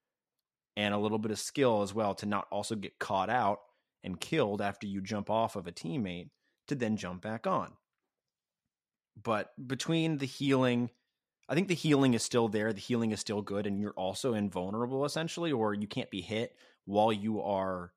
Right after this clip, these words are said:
attached to somebody, and there is value in that as well. Now, I'll talk about the other build real quick, the Sweet Kiss and Grass Knot. Sweet Kiss is a really interesting ability just because it draws enemies in, which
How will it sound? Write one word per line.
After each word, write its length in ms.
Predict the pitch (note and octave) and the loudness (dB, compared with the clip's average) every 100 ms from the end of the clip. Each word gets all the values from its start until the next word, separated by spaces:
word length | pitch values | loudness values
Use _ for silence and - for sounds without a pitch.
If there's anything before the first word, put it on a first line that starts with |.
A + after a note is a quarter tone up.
| _ _ _ _ _ G#2+ | _ _ _ _ _ -10
attached 440 | - G#2+ A2 - | 2 2 2 0
to 60 | C#3 | 0
somebody, 520 | D3+ D3+ D#3 D#3 C#3+ | 2 4 4 2 0
and 160 | A2+ A2+ | 2 2
there 140 | G#2 | 2
is 240 | A2 A2 F#2+ | -2 -4 -4
value 540 | F#2 F#2+ F#2 F2 F2 | -2 -2 -2 -4 -8
in 120 | E2 | -8
that 220 | E2 C#2 - | -12 -14 -14
as 120 | - | -14
well. 300 | C#2 G#1+ G1+ _ _ _ | -14 -14 -16 _ _ _
Now, 200 | A2+ A#2 | 2 6
I'll 100 | A#2+ | 6
talk 200 | B2+ C3+ | 6 4
about 200 | A#2+ A2 | 6 2
the 140 | A#2+ D3 | 4 6
other 200 | E3 B2+ | 6 4
build 320 | A2+ G#2+ G2+ | 4 0 0
real 220 | G2 F#2+ | -2 -4
quick, 420 | - F#2+ F#2 - - _ _ _ _ | -4 -6 -6 -10 -20 _ _ _ _
the 100 | A2+ | -2
Sweet 480 | G2+ - A#2+ B2+ B2+ | -2 -2 0 0 0
Kiss 480 | - A#2+ A#2 - - A2 | -2 0 0 -2 -6 -4
and 180 | G2+ | -4
Grass 420 | F#2 A2 G#2 G2 G2+ | 0 2 2 2 -2
Knot. 280 | E2+ - | -4 -6
Sweet 260 | - F3 G#3 | -4 -4 0
Kiss 220 | G3 F#3 | 2 2
is 100 | D3+ | 0
a 60 | C#3+ | 2
really 320 | C#3 D3 B2 | 4 2 2
interesting 500 | B2+ - B2+ C3 B2 | 0 0 -2 0 0
ability 400 | A2 A2+ A2+ A2+ | 2 2 2 0
just 220 | A2 - | -4 -8
because 320 | A2 A#2 G#2+ | -6 -4 -4
it 100 | G#2 | -6
draws 560 | G#2+ G#2 G#2 G#2+ G#2+ G2 - | -6 -2 0 2 0 -4 -4
enemies 480 | A2 G#2+ G#2 F#2+ - F#2+ | 0 2 0 -2 -8 -6
in, 380 | G2 A2+ E3+ - - _ - | -2 -2 -4 -8 -18 _ 0
which 400 | A#2+ - - | 0 0 -8